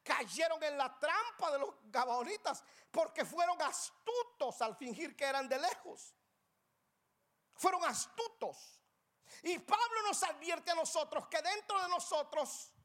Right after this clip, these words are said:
hay quienes dicen ser ungidos, predicadores, pero no lo son, sino que son unos charlatanes, unos vendedores de la fe,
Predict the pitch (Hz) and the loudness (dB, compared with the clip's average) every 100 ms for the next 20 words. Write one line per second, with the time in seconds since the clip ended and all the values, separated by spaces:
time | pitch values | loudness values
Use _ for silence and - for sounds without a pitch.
0 | _ _ _ - - - 392 - 427 415 | _ _ _ -20 0 2 2 0 0 0
1 | 392 403 370 320 - 370 359 311 - 440 | 0 -2 -2 0 2 2 2 -2 0 0
2 | 359 302 - 311 285 294 320 359 226 320 | 0 0 0 -2 -2 -2 2 2 0 0
3 | 311 285 320 339 349 - 453 427 262 - | 0 0 0 2 2 2 0 -2 -6 -12
4 | - - 311 302 302 - 370 370 392 359 | -6 0 0 0 0 2 2 2 0 0
5 | - - 302 277 277 269 370 415 415 - | 0 0 2 2 0 2 0 2 0 -4
6 | 320 370 370 - 339 320 311 302 330 311 | -2 2 2 2 0 0 0 2 2 2
7 | 302 277 - 381 349 | 2 0 0 0 -2